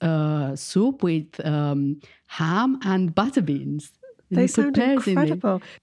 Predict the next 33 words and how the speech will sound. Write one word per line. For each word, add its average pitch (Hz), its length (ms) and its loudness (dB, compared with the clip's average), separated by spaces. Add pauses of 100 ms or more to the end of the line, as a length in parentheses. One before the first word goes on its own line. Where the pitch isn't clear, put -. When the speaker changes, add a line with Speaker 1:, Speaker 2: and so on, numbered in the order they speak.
(120)
Speaker 2:
Do 294 80 2
you 311 80 4
smoke 311 460 -2
them 254 320 -2
and 233 300 -2 (100)
do - 100 -2
you 247 60 0
say 277 160 -2
you, 262 220 0
you 240 100 -2
kind 233 200 -2
of 220 120 -2
dry 226 320 2
them 220 160 2
out 220 260 -2
and 208 140 0
then 220 180 0
smoke 214 380 -4
them 202 140 -2
as 214 120 -4
well? 214 460 -2
Is 196 100 -14
it, - 220 -10 (240)
so - 160 0
they're 214 180 4
always 214 340 2
sort - 120 -4
of - 80 -10
slightly, 196 800 0 (920)
uh, 202 140 2
leathery 196 520 2
or, 180 300 0
yeah? 196 340 -2